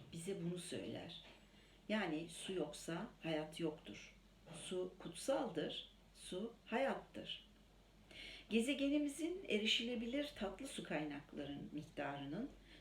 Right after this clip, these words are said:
dünya toplam su varlığının yüzde birden daha az olduğunu biliyor musunuz? Biliyorsanız ne kadar sıklıkta anımsıyorsunuz? Bu tatlı su miktarının aslında sadece bize değil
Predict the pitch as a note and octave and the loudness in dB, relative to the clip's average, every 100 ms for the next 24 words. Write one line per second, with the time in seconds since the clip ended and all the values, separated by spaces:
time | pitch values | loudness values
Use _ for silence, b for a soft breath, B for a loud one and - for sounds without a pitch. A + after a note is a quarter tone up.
0 | B F3+ G3+ A3 C4+ - A3 - A#3 A#3+ | B 0 2 4 2 0 -2 0 -2 -2
1 | - B3 E3+ D3+ D3 C#3+ D#3 E3 D#3+ - | -2 2 4 4 0 -2 -2 -2 -6 -2
2 | F#3+ F3 D#3+ D#3 F#3 D3+ E3+ - C#3+ C#3 | 0 2 2 2 2 -2 0 -2 -2 -4
3 | C3+ C#3 E3 G#3 E3 C3 - - - - | -4 -4 -2 0 2 0 0 -6 -10 -10
4 | - - - - - B B B B G#3+ | -12 -16 -20 -20 -20 B B B B 2
5 | D4 A#3 - D#3 F3 A3+ - F#3+ F#3+ D3 | 4 4 4 2 0 -4 -2 0 2 2
6 | D3 - - - - - E3+ C#3 C3+ - | 2 0 -6 -10 -10 0 0 0 -4 -6
7 | B2+ C#3+ - - - - - - - - | -4 -4 -6 -8 -8 -10 -16 -20 -20 -20
8 | B B B B C4+ D4 D#4+ C4+ D4+ D4+ | B B B B -2 4 6 6 2 -2
9 | - B3+ E3+ - D3 D3+ C#3+ D#3 E3+ E3+ | 0 0 0 4 4 4 2 0 0 -2
10 | - F#3 F#3+ A3+ G#3 F3 D#3 D3+ C#3 C#3+ | -4 -4 -2 2 2 2 0 -2 -2 -4
11 | C3+ C#3 G#3+ | -2 -4 -6